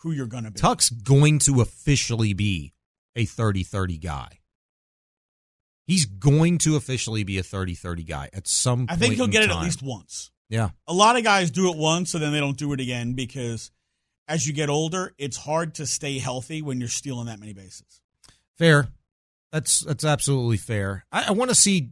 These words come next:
Speaker 2: just how aggressive, and Joe Espada actually talked about this earlier today. Uh, we didn't play the audio, but he talked about how aggressive he wants the Astros to be on the bases. That's gonna be one of the things that he looks out for,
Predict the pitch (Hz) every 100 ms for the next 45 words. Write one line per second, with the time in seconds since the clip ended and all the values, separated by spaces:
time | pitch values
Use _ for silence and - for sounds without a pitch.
0 | _ 117 151 147 143 117 104 113 123 -
1 | 107 87 156 160 254 370 - 147 208 117
2 | - 131 - 107 123 110 82 - 87 104
3 | 98 92 87 87 92 95 - _ _ _
4 | - 101 113 156 135 139 135 104 95 113
5 | 131 95 92 110 113 135 151 170 175 143
6 | 127 113 123 127 120 127 113 120 - 113
7 | 117 113 110 - 101 92 98 - 95 87
8 | 90 - 110 101 92 - 95 95 92 92
9 | 147 - 87 98 - 117 110 104 104 92
10 | - 107 101 95 90 104 101 - 110 147
11 | 90 73